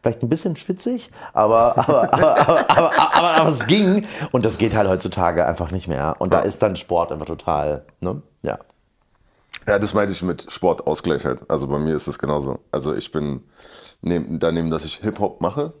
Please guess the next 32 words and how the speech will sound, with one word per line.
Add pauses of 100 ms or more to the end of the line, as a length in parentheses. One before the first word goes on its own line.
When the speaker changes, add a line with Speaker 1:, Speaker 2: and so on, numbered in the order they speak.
(120)
Speaker 2:
so,
also
rappe
auch,
Speaker 1:
Ja.
Speaker 2:
bin
ich
hauptsächlich
eigentlich
D
J. (120)
Speaker 1:
Ja. (320)
Speaker 2:
Und
das
ist
halt
bezahltes
Saufen.
Speaker 1:
Das
ist,
ja
genau,
und,
aber
das
ist
ja
das
Pro-,
Problem.
Wenn
du,